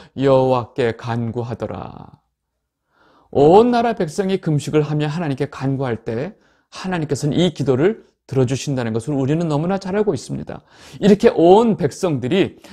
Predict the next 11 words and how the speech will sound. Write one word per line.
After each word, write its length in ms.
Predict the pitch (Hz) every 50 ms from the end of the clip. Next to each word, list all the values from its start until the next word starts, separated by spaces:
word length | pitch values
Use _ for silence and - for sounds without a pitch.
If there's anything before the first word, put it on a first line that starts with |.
| - - -
여호사밧 640 | 143 151 147 147 160 160 160 156 147 147 147 139 -
왕과 320 | 131 127 127 127 123 143
함께 540 | 139 151 147 147 143 - 160 151 160 214 240 - - - - - -
무릎을 500 | 143 147 170 185 180 185 214 202 196 -
꿇고 600 | 226 233 208 226 - 220 214 202 160 - - _ _ _ - - -
옷을 460 | - 175 202 190 - 233 247 214 -
찢고 520 | - 220 - - - 180 175 160 151 - _ _ -
여호와께 500 | 143 147 147 147 131 123 - - 139 -
간구하기 720 | - - - 131 139 147 147 151 156 151 156 135 143 139
때문에 480 | - - 127 113 113 123 139 123 113 _ _ _ _
하나님께서는 680 | - - - 180 170 143 120 135 113 - 127 160 208